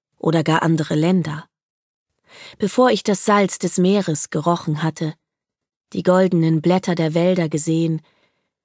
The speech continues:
und den Schnee auf meiner Zunge geschmeckt oder den Hass unseres Verfolgers gespürt.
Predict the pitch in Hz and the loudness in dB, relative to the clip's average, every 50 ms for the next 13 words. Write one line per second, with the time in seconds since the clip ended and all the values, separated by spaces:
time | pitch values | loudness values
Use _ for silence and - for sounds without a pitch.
0 | _ - - 180 - 202 202 196 190 - - 220 214 208 185 160 - - 170 170 | _ -4 -4 0 2 2 2 2 2 2 2 4 4 4 2 0 0 0 0 2
1 | 175 175 170 156 - - - 185 170 160 151 151 - 147 - - 180 160 151 151 | 2 2 0 -2 -2 -2 0 0 0 0 -2 -2 -4 -4 -4 -2 -2 -4 -4 -6
2 | - - - _ _ _ _ _ _ _ _ _ _ _ _ _ _ _ _ _ | -12 -20 -20 _ _ _ _ _ _ _ _ _ _ _ _ _ _ _ _ _
3 | _ _ _ _ _ _ _ _ _ - 170 151 160 156 160 156 156 127 147 165 | _ _ _ _ _ _ _ _ _ -4 -2 0 0 2 2 2 2 2 2 0
4 | 160 - - 160 151 143 156 151 151 - - - 151 - - 202 202 185 165 165 | 0 0 -2 -2 -2 -2 -2 -4 -4 -4 -4 -4 -6 -2 0 2 2 2 2 0
5 | 143 - - - 160 - - - - 156 156 151 156 - - | -4 -6 -8 -8 -8 -8 -8 -6 -6 -6 -6 -6 -10 -16 -20